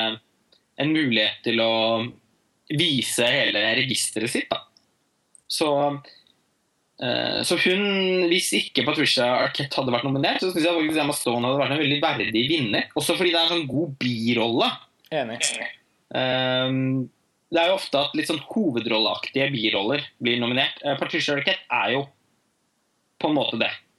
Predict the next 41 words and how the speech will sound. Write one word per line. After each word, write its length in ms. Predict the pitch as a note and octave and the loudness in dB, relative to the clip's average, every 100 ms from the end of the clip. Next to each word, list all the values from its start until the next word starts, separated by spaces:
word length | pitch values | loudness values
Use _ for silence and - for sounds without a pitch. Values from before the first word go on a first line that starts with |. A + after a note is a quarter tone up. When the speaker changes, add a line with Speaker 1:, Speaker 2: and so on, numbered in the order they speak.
| - - - - | -20 -20 -20 -8
Speaker 1:
Hun 140 | D#3 D#3 | 0 2
har 120 | D3+ | 2
jo 60 | F#3 | 0
en 60 | |
så 220 | - - D#3 E3+ | -2 0 2 2
stor 260 | - D3 D3 | 0 2 2
rolle 220 | C3+ A#2 B2 | 2 2 2
i 40 | |
Boyhood. 360 | A2+ A2+ D3 - _ _ | 2 0 -2 -8 _ _
Som, 220 | - D#3 C#3 - - | -4 -2 -2 -10 -2
altså, 160 | D#3+ F#3 | 0 2
gjennom 300 | F3 F#3 F3 | 2 0 0
den 140 | D#3+ E3 | 0 0
filmens 380 | C#3+ C#3+ D#3 - | 0 0 -2 -4
to 140 | E3 D#3+ | -2 0
timer 220 | E3+ C#3 | 0 0
og 60 | C#3+ | -2
femti 260 | A#2 A2+ C3 | -4 -2 -2
minutter, 380 | C3+ A2+ F3+ - - - _ _ _ _ _ - | -2 0 0 -2 -6 -20 _ _ _ _ _ -4
så 140 | E3+ | -2
får 220 | D#3+ C#3 | 0 0
hun 80 | C#3 | 2
jo 60 | D3+ D#3 | 0 2
veldig 320 | E3+ B2 C3 | 2 2 0
mye 200 | D3 A#2+ | 0 0
screentime, 560 | - A#2 G#2+ C3 D#3 D3 _ _ _ _ _ - | 0 -2 0 0 0 -4 _ _ _ _ _ -4
eh, 460 | A#2+ A#2 A#2 A2+ A2 | 0 0 2 0 0
som 380 | C3 B2 B2 B2 | 0 0 0 0
på 140 | D#3 | 0
mange 180 | D3 B2 | 0 0
måter 240 | B2+ A#2+ | 0 0
nesten 240 | B2+ - B2 | -2 0 0
gjør 220 | G#2 G#2 | 2 2
det 80 | A2+ | 0
litt 160 | A2 | 2
merkelig 480 | A#2+ A#2 - - F#2 | 0 -2 -6 -2 -2
at 80 | - | 0
det 80 | A2 | -2
vurderes 380 | A2 G#2 G2 G2+ | 0 0 0 -2
som 100 | |
en, 140 | G#2+ | -2